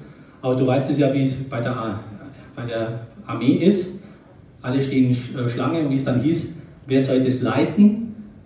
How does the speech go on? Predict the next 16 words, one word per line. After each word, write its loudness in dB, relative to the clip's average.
bin 2
ich 4
stehen 2
geblieben, -2
alle -2
sind 0
einen 2
Schritt 2
zurück 2
und 2
dann 2
war 2
ich 2
halt 4
da 0
gestanden. -2